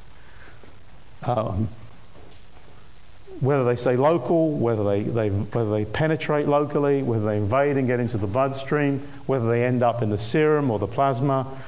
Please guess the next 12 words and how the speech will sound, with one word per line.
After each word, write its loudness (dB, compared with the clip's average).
wh-, -4
whether 0
they 4
end 2
up 0
in, 2
whether 0
they 4
end 2
up 2
inside 0
cells. 0